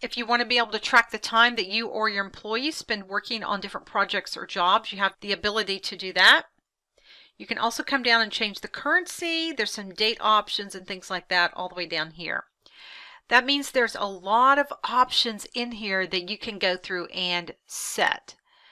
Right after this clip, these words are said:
You're gonna wanna look through these. You don't have to get 'em all right away, but at some point, if you wanna set these, you just come back in and make all these changes. I'm gonna go ahead and close that with the X at the top right, and that's gonna take me back to the dashboard.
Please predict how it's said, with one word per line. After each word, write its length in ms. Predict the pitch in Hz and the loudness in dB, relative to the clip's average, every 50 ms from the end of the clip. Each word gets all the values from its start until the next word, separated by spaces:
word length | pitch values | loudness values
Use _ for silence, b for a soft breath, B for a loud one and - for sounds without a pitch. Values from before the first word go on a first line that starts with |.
| b b b b b b b | b b b b b b b
You're 120 | - 190 196 | -6 -4 -2
gonna 140 | 226 233 226 | -2 0 0
wanna 220 | 220 233 226 220 | 0 0 0 0
look 300 | 196 196 220 277 - - | -2 -2 -4 -4 -4 -6
through 300 | - - 285 285 277 262 | -10 -8 -6 -6 -4 -2
these. 380 | 277 269 269 277 - - - - | -2 0 0 -2 -2 -6 -10 -8
You 80 | 202 208 | -6 -4
don't 160 | 214 220 220 | -4 0 0
have 140 | 240 240 - | 0 0 0
to 80 | 247 | -2
get 120 | 226 254 254 | 0 0 0
'em 120 | 240 240 | 2 2
all 140 | 233 233 226 | 2 2 2
right 200 | 226 220 214 208 | 4 2 2 2
away, 340 | 208 202 220 220 247 302 370 415 - _ - | 2 2 4 4 4 4 2 -2 -8 _ -8
but 100 | 214 - | -6 -6
at 80 | - - | -6 -4
some 180 | - 254 247 | -4 -6 -6
point, 220 | - - 254 254 240 | -4 -4 -4 -4 -4
if 120 | - - | -4 -8
you 80 | 226 208 | -6 -4
wanna 180 | 208 196 196 | -4 -4 -4
set 320 | - - - 196 190 - - | -4 -2 -2 -2 -2 -2 -2
these, 260 | 208 208 202 - - | -4 -4 -4 -4 -6
you 80 | - | -6
just 160 | 180 180 - - | -8 -10 -8 -6
come 140 | 269 294 | -4 0
back 200 | 302 302 285 - | 0 0 0 0
in 200 | 214 196 196 185 | 0 -2 -2 -2
and 180 | - - 180 175 | -2 -6 -6 -4
make 180 | 175 175 - - | -4 -4 -2 -4
all 120 | 160 160 | -4 -6
these 200 | 170 160 165 - | -6 -8 -8 -8
changes. 540 | - - - - 156 - - - - - - _ _ _ _ _ B B B B B B B B | -8 -10 -10 -12 -14 -18 -20 -20 -20 -20 -20 _ _ _ _ _ B B B B B B B B
I'm 120 | - 208 | -8 -4
gonna 160 | 202 240 233 220 | -2 -2 -2 0
go 180 | 226 226 220 | 0 -2 0
ahead 220 | 214 208 214 202 - | 2 2 2 2 2
and 160 | - 190 175 | 0 -4 -6
close 320 | - - 220 226 233 - | -4 -2 0 0 0 2
that 200 | - 226 220 - | 2 2 2 2
with 120 | - 208 - | 0 -6 -10
the 120 | - - | -2 0
X 260 | - 196 - - - | 0 0 0 -2 -8
at 60 | 170 | -12
the 80 | - 190 | -12 -8
top 300 | - 208 165 165 - - | 0 2 2 2 4 4
right, 440 | 208 240 311 381 403 - - - - B B B B B B - | 6 6 6 6 2 -4 -12 -16 -18 B B B B B B -16
and 120 | 190 185 | -4 2
that's 180 | 190 190 220 - | 4 4 4 2
gonna 160 | - 320 311 | -2 -6 -6
take 220 | - - 262 247 - | -4 -4 -4 -4 -4
me 120 | 240 226 | -6 -4
back 380 | 185 - 180 180 - - - - | 2 6 6 6 6 4 0 -8
to 200 | - - 175 170 | -10 -8 -8 -10
the 120 | - 175 | -10 -6
dashboard. 640 | - 151 - - - - - - - - - - _ | -2 0 0 0 0 -4 -8 -10 -10 -12 -12 -12 _